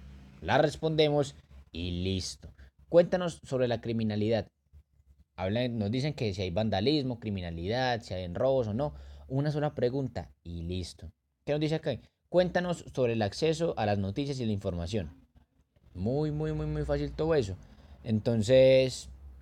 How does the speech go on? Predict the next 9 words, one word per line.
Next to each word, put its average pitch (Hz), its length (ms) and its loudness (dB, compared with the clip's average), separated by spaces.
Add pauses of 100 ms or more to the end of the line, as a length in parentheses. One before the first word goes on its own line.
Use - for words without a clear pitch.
(300)
bueno, 87 340 0
ahí 90 140 -2
les 101 180 0
dejo 113 200 2
entonces. 143 420 -4 (300)
Son 151 200 0
pagos 160 320 4
muy 156 140 0
sencillitos. 117 720 -2